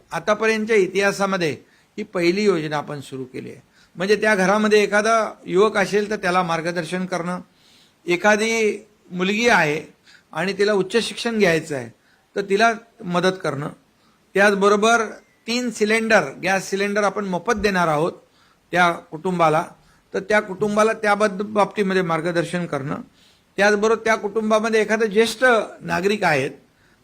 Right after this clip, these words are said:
तर त्या ज्येष्ठ नागरिकांना वयश्री योजनेचा लाभ कसा मिळेल, तीन हजार रुपये डायरेक्ट डीबीटीमध्ये आपण ते त्यांच्या खात्यात आपण देणार आहोत,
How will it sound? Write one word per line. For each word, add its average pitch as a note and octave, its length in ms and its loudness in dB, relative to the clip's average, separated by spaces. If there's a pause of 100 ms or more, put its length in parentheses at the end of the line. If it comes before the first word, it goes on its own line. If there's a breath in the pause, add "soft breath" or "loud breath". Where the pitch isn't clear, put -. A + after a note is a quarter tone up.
(160)
तर G3+ 60 0
त्या G#3 180 0
ज्येष्ठ A3 380 0
नागरिकांना G3 680 0
वयश्री A3+ 580 -2
योजनेचा G3 580 0
लाभ F3 200 0
कसा E3+ 340 -6
मिळेल, C#3+ 440 -6 (640 soft breath)
तीन G3+ 140 0
हजार F#3+ 200 4
रुपये G3 240 0
डायरेक्ट F#3 320 0
डीबीटीमध्ये F#3+ 540 -2
आपण F3 280 -2
ते F3 320 -4
त्यांच्या E3 340 -8
खात्यात D3+ 260 -8 (220)
आपण D#3 300 -10
देणार D3+ 280 -6
आहोत, E3 220 -2